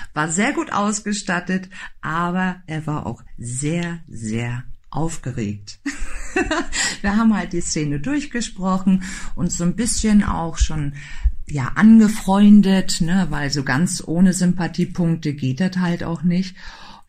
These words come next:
Ja, dann ging's los mit der Szene und was soll ich euch sagen? Ich hab noch gar nicht ganz angefasst, ein bisschen gestreichelt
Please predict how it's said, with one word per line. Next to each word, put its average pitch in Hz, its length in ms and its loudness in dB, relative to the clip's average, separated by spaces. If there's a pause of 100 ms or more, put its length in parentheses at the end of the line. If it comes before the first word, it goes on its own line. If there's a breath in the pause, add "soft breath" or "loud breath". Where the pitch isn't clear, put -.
(100)
Ja, 180 420 0 (120)
dann 208 260 8
ging's 202 320 4
los 214 320 2
mit 269 160 4
der 202 120 0
Szene 269 800 4
und 233 220 -2
was 220 180 -8
soll 220 180 -4
ich 220 120 -2
euch 190 220 -4
sagen? 220 600 2 (680 loud breath)
Ich - 240 -6
hab 185 180 -2
noch 185 220 0
gar 196 180 -2
nicht 180 220 0
ganz 165 240 0
angefasst, 175 960 2 (560 loud breath)
ein 175 80 0
bisschen 202 380 4
gestreichelt 165 880 0